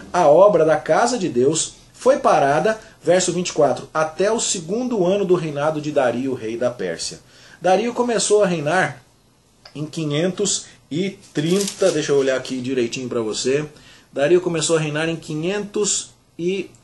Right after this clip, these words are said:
vinte e dois. Então o segundo ano do reinado dele é quinhentos e vinte e um. Se você acompanhou lá, nós estamos falando aqui do segundo ano de Ciro.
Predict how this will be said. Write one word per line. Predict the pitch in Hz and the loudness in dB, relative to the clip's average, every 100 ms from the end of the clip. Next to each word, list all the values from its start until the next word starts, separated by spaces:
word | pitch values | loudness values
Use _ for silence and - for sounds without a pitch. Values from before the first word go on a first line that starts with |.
| _ | _
vinte | 127 127 233 240 - 190 | -14 -8 -6 -4 -4 -4
e | 196 | -4
dois. | 160 151 147 107 - - - _ - - - | 0 4 4 4 -2 -6 -10 _ -20 -20 -10
Então | 180 254 269 | 0 2 2
o | |
segundo | - 220 180 302 226 202 | 0 -2 -2 -2 2 4
ano | 208 170 | 4 2
do | |
reinado | 156 151 147 143 | 0 0 0 0
dele | 160 170 | -2 -2
é | |
quinhentos | 170 160 160 190 180 156 | -4 -6 -6 -2 -2 -4
e | |
vinte | 143 170 190 - 190 | -6 -6 -6 -6 -6
e | 156 | -4
um. | 160 160 127 - _ _ _ - - | -2 -2 -4 -10 _ _ _ -20 -16
Se | - 262 | -6 -2
você | 285 240 196 151 - | 0 2 2 2 0
acompanhou | 120 143 143 143 139 147 | -4 -4 -2 -2 2 4
lá, | 160 190 - - | 4 4 2 -6
nós | 156 170 | 0 0
estamos | 170 190 190 | 0 0 0
falando | - 160 170 175 | 2 2 2 0
aqui | 160 - 208 220 - - 151 | -2 -2 -6 -6 -14 -18 -2
do | 190 | 0
segundo | 202 202 180 254 233 202 | 2 0 0 0 2 2
ano | 226 240 226 | 2 2 0
de | 196 | 0
Ciro. | 196 - 233 220 147 | -2 0 2 2 2